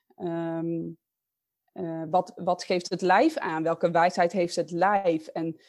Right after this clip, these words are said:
je merkt he-, ja, ik merk gewoon heel vaak dat de mensen die op de opleiding zitten, dat dat daar heel erg resoneert met, met hun weten. Ehm, want soms hebben we trek in zoet.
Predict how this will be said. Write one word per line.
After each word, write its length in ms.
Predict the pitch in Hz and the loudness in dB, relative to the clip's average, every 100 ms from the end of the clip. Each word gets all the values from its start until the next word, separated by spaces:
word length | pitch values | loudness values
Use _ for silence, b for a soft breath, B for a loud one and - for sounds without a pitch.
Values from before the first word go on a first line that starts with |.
| b | b
je 120 | - 175 | -6 -2
merkt 300 | 175 180 196 | -2 -2 -2
he-, 180 | 185 - | -4 0
ja, 180 | 175 | 0
ik 160 | 170 165 | 0 0
merk 240 | 190 185 | 0 0
gewoon 160 | - 185 | 0 0
heel 100 | 190 | 0
vaak 120 | 190 | 0
dat 120 | 185 | -2
de 60 | 180 | 0
mensen 300 | 180 175 185 | -2 -2 -2
die 120 | 175 | -2
op 60 | 170 | -2
de 120 | 170 | 2
opleiding 540 | 214 233 220 190 180 | 2 2 2 2 0
zitten, 260 | 175 170 175 | -2 -4 -2
dat 180 | 175 170 | -2 -2
dat 160 | 190 | -4
daar 180 | 185 196 | -2 0
heel 380 | 180 247 320 - | 2 4 2 0
erg 160 | 202 196 | -2 -2
resoneert 600 | 185 180 170 190 262 262 | -2 0 -2 -2 -4 -4
met, 340 | 175 175 - | -4 -6 -12
met 240 | - 175 180 | -4 -4 0
hun 340 | 190 277 392 | 4 6 6
weten. 560 | 196 170 170 - 170 - _ _ _ _ _ _ _ _ _ _ | 6 4 4 -2 -4 -6 _ _ _ _ _ _ _ _ _ _
Ehm, 480 | - 180 175 170 170 - | -4 -2 0 0 -2 -4
want 200 | - 233 | -2 -2
soms 200 | - 277 | 0 0
hebben 260 | 214 262 339 | 2 2 4
we 120 | 240 | 0
trek 280 | - - - | -2 -8 -6
in 200 | - 165 | -4 -2
zoet. 420 | - 156 - - | -2 -4 -6 -20